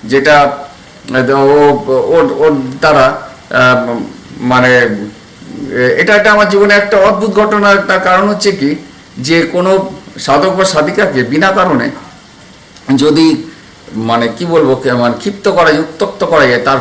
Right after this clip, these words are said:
ফল কিন্তু তার ইষ্ট দেবদেবী দিয়ে থাকেন। যাই হোক, ও, ও নিজেকে যে, যে সামলে নিয়েছে এবং এটা মিটেও গেছে, এখন খুব ভালোভাবে সংসার জীবন যাপন করছে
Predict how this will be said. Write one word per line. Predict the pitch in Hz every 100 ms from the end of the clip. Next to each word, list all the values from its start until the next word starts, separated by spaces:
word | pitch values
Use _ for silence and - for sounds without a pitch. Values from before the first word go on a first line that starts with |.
| -
ফল | 147 -
কিন্তু | 185 160 151
তার | 135 131
ইষ্ট | 131 -
দেবদেবী | 147 113 120 107 143 135
দিয়ে | 104 98
থাকেন। | 95 95 110
যাই | 160 220
হোক, | 196 262 - - - -
ও, | 156 165 165
ও | 147 156
নিজেকে | 151 151 165
যে, | 180 180 147 147
যে | 156 160
সামলে | 135 135 151 170
নিয়েছে | 170 175 - 208 - - - - - -
এবং | 143 151 151
এটা | 147
মিটেও | 147 147 185 196
গেছে, | 196 214 233
এখন | 175 160 160
খুব | 143
ভালোভাবে | 131 139 143 151 262
সংসার | 147 127 127
জীবন | 107 117 110
যাপন | 104 98 104 95
করছে | 95 -